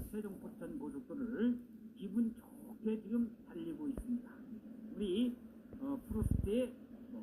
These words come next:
가지 않은 길이라는 우리 시가 있죠. 아무도 가지 않은 길, 저는 지금 달리고 있습니다. 이게 바로 세종 포천 간 고속도로, 편도가 하나, 둘, 셋,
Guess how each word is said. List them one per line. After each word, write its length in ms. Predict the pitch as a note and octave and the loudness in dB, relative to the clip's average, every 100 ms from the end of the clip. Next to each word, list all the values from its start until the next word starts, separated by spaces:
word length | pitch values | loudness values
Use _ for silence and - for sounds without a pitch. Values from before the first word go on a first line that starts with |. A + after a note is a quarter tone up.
| - | -10
가지 580 | - - - A3 B3 B3 - | -8 -8 -4 4 4 4 -4
않은 500 | D#3+ G3+ B3+ B3 A#3+ | 0 6 6 6 2
길이라는 640 | G#3+ G3+ F#3 G3 C4 A#3+ - - | -4 -4 -2 2 4 4 0 -6
우리 220 | - - - | -4 -4 -4
시가 320 | - A#3+ B3+ | 2 4 4
있죠. 480 | F#3+ - - G#3+ - - - - - | 2 -2 -2 -2 -2 -8 -10 -12 -10
아무도 520 | - E3+ A3+ B3 C4 B3 | -4 4 4 4 2 0
가지 360 | - - G#3+ | -4 -2 -4
않은 400 | - - D#3 B2 | 0 -2 0 -2
길, 200 | - C#4 - - - - | -2 -4 -4 -10 -14 -4
저는 340 | D3 D3+ - | 0 0 -2
지금 320 | D3+ G3+ A#3+ - - - - | 0 4 4 4 -8 -14 -10
달리고 480 | - D#3 D#3+ A3+ B3+ | -6 -4 0 4 4
있습니다. 460 | - - C4+ A#3+ - - - - - - | 2 -2 -2 -2 -6 -10 -10 -10 -10 -6
이게 140 | E3 | -2
바로 320 | D3+ E3+ A#3 A3 - - - | 0 6 6 4 -6 -14 -12
세종 520 | - A3 B3 B3 B3 - | 0 4 4 6 4 4
포천 400 | A3+ - A3 G#3+ | -4 0 0 0
간 220 | G#3 - | -2 -4
고속도로, 560 | F#3 E3+ D3 C#4+ A3+ A3+ - B3 | -6 -6 -6 -4 -4 -6 -2 4
편도가 680 | B3+ B3 A#3+ G#3+ A#3+ A#3+ - - - | 6 6 4 4 2 2 -4 -14 -8
하나, 360 | F#3+ G#3 G#3+ - - - | 0 2 2 0 -10 -6
둘, 320 | G3 G3+ G3 - - | -2 0 -2 -4 2
셋, 180 | A#3 | 2